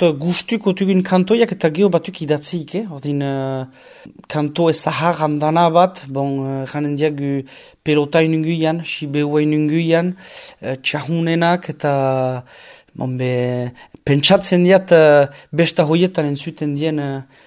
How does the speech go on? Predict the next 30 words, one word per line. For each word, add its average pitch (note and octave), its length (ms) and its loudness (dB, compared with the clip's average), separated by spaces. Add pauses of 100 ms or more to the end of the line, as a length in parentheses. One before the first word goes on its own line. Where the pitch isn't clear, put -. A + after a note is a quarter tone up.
(180)
ostatu D#3 460 -4
kantuetan D#3 640 -2
uano D3+ 360 0
gentia C#3+ 380 -2
kanta D3 320 -6
nahi C#3+ 160 -2
beita, F3+ 300 -4
kanto D3+ 340 -4
hoietaik, E3+ 640 2
eta D3+ 160 -4
geho D#3+ 400 4
e E3+ 60 4
baduk D#3 420 0 (480)
oai, F3+ 400 6
eh, D3+ 80 6
batiek D3 380 0 (260)
idazle, E3 640 0 (200)
eh, A#2+ 800 -8
taldian, F3+ 480 0
ordin, C3 380 -4
eh, B2 220 -4 (640)
Regis, D3+ 420 -4
eben C#3+ 240 -2
dena, F3+ 420 2 (400)
eh, C3 440 0
Christian - 320 -6
Salaberri, C#3+ 1000 0
eh, B2+ 360 0 (360)
Arnola C3+ 340 0
Pitz, F3 580 -2